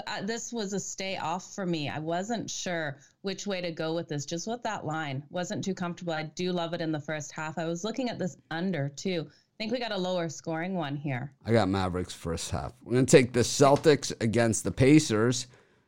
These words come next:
Speaker 2: The s-, the, uh, Celtics come into this one, you know, playoff implications here for the Pacers, of course, twenty-five and fifty-two, probably the worst season they've had in forever. Um, when we look at the standings, though,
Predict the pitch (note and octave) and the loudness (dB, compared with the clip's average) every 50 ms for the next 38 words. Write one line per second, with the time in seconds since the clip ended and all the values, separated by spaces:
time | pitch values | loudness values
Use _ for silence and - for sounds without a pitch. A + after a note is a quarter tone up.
0 | _ _ - A#2 A#2 A2 A2 G#2 - - - - - - - - _ _ - G2+ | _ _ 0 2 2 2 2 0 -2 -2 -2 0 0 -2 -2 -6 _ _ -10 -6
1 | G#2 G#2 G2+ G2 F#2+ F#2+ F#2+ F#2 F2+ F2 F2 F2+ F#2+ G2 - - - - B2 A#2 | -4 -2 -2 0 0 0 0 0 0 0 -2 -2 -4 -6 -10 -10 0 4 4 4
2 | A#2+ A#2+ B2+ A#2 - - - - A2 G#2+ G#2 F#2 - G#2 F#2 F#2 G2+ G#2 - - | 6 4 2 -2 -2 -2 2 4 4 6 4 4 2 0 2 2 0 0 2 2
3 | G#2 F#2+ F#2 - - - _ _ _ _ _ - G2 G2 F2+ F2 E2+ - _ - | 2 2 2 -2 -4 -10 _ _ _ _ _ -12 -8 -6 -6 -6 -6 -10 _ -2
4 | - A2 G#2+ A2 A2 G#2 G2 - - - _ _ _ _ _ - G#2+ G#2+ - - | 0 2 4 4 4 2 2 0 -4 -18 _ _ _ _ _ -6 -4 -4 -2 0
5 | G2 F#2+ - G#2+ G2 A2 - - G2+ F#2+ - F2 E2+ E2+ - F2+ E2+ D#2+ - A2+ | -2 0 0 0 2 2 2 2 2 2 2 0 -2 0 -2 -4 -4 0 2 4
6 | G2+ A2+ A#2 - F#2+ F2+ E2 D#2 D#2+ - - F2 F#2 - - - G2 F#2 F2 - | 4 4 2 2 0 0 0 -2 -4 -2 -2 -2 -2 -2 0 0 2 2 4 2
7 | F#2+ F2+ D#2+ C2+ - G2 F#2 - - D2 - - G#2 G2 - A2+ G2 F#2+ E2 D2 | 2 0 0 -2 -2 -4 -4 -4 -4 -6 2 2 2 4 4 2 2 2 2 0
8 | B1 B1+ D2 F2+ F#2+ F#2 F2+ - - - E2 F2 E2+ F2+ F2 D#2 A#1+ G1+ - - | -4 -4 -4 -2 -2 0 2 0 0 0 0 -4 -2 -2 -2 -2 -2 -6 -8 -8
9 | C#2+ C#2+ C2+ B1+ - - - - - - - - - G#1 - - _ - - D#2+ | -8 -6 -6 -8 -10 -10 -10 -10 -10 -10 -14 -18 -16 -16 -16 -16 _ -14 -12 -12
10 | C#2+ A1 - - - - _ _ _ _ _ _ _ _ _ _ _ _ _ _ | -10 -10 -10 -12 -12 -14 _ _ _ _ _ _ _ _ _ _ _ _ _ _
11 | - - D2+ D2+ C#2+ C2 B1+ B1+ - - - - _ _ _ _ _ _ _ _ | -10 -6 -4 -2 -2 -2 -4 -6 -8 -10 -12 -18 _ _ _ _ _ _ _ _
12 | _ _ _ _ - - E2 D#2+ D#2 D#2+ F2 E2+ - D2 C2+ B1 - _ _ _ | _ _ _ _ -18 -12 -8 -6 -4 -4 -4 -6 -6 -8 -8 -8 -10 _ _ _
13 | _ _ - - - - - F#2 F#2 F#2+ F#2+ F#2 F#2+ F2+ F2 E2 - - D#2 D#2 | _ _ -20 -20 -20 -16 -6 -2 0 2 2 2 2 2 0 -2 -2 -4 -4 -4
14 | D#2 D2 | -4 -4